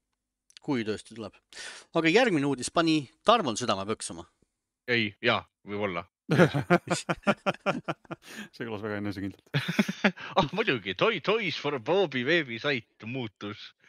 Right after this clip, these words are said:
Speaker 2: äh, väga krüptiliseks maskiks, mis võib tähendada tõenäoliselt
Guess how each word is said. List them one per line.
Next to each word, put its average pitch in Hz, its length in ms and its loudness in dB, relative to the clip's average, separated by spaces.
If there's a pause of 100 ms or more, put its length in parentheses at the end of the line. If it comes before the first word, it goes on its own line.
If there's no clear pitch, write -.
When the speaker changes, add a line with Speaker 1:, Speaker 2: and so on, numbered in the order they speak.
(260)
Speaker 2:
äh, 92 320 -2
väga 98 340 0 (520)
krüptiliseks 95 760 -6
maskiks, - 840 -6 (1300)
mis 101 240 -6
võib 110 280 -2
tähendada 104 520 2
tõenäoliselt 104 760 -2